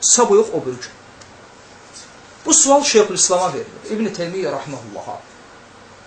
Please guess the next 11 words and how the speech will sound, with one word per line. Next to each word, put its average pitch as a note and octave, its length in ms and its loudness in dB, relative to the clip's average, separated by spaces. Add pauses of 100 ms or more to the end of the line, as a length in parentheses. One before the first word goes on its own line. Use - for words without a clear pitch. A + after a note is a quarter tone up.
İnsan B3+ 380 6
o G#3 100 6
halda G3 240 6
nə F#3+ 140 -2
etməlidir? - 500 -12 (300)
Subhanallah. - 720 -6 (340)
Yəni, G#3 160 6
öz D4+ 260 4
gözü B3 320 6
ilə A#3 180 8
gördüyünə A3+ 460 6